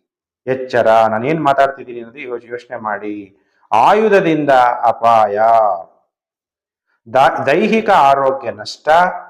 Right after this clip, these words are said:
ಗ್ಯಾಸ್ಟ್ರಿಕ್ ಆಗಿ ತೊಂದರೆಗಳಾಗುವ ಸಾಧ್ಯತೆಗಳು ಕೂಡ ಕಂಡು ಬರ್ತಾ ಇದೆ.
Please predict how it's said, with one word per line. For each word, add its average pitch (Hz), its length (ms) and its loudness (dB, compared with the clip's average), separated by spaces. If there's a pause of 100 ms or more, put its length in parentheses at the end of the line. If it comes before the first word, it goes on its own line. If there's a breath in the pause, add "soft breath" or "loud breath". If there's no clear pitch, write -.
(240)
ಗ್ಯಾಸ್ಟ್ರಿಕ್ 175 720 -2
ಆಗಿ 143 380 0
ತೊಂದರೆಗಳಾಗುವ 143 840 0
ಸಾಧ್ಯತೆಗಳು 131 840 -2
ಕೂಡ 104 260 -12 (180)
ಕಂಡು 117 280 -10
ಬರ್ತಾ 101 380 -8
ಇದೆ. 110 500 -6